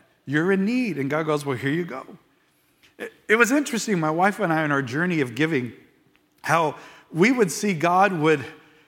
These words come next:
call us to give, and so we would give, and then he would bring blessing. And then we'd get blessed.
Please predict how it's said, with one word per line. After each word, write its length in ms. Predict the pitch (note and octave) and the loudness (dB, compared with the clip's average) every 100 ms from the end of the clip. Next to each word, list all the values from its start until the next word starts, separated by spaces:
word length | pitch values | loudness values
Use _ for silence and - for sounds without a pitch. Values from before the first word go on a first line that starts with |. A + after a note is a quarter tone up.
| _ _ _ _ | _ _ _ _
call 320 | - G3 A#3+ | 0 2 4
us 160 | B3 - | 2 0
to 100 | E3+ | -4
give, 400 | C#3+ E3 B2 D3 | 0 2 2 2
and 140 | D#3+ C#3+ | -2 -2
so 140 | F3 | -2
we 180 | D#3+ F3+ | 0 0
would 300 | E3 C3+ A2+ | 0 -2 -6
give, 580 | A#3 A3 A2+ D3+ - - _ _ _ _ _ _ _ - | -2 0 0 -2 -10 -18 _ _ _ _ _ _ _ -4
and 120 | D#3+ | -2
then 180 | E3+ A3 | 0 0
he 160 | F3+ G3 | 0 -2
would 220 | F#3 E3+ | -2 -2
bring 240 | D3+ D3 | -4 -4
blessing. 500 | C#3+ G#3+ A3+ - A2+ - _ _ _ _ _ _ _ _ | -4 -6 -6 -10 -16 -18 _ _ _ _ _ _ _ _
And 140 | E3+ D3+ | 0 2
then 180 | C#3+ | 0
we'd 180 | B2 B2+ | 0 -2
get 160 | D3 F3 | -2 -2
blessed. 540 | A3+ C4 - - - | -4 -4 -6 -10 -14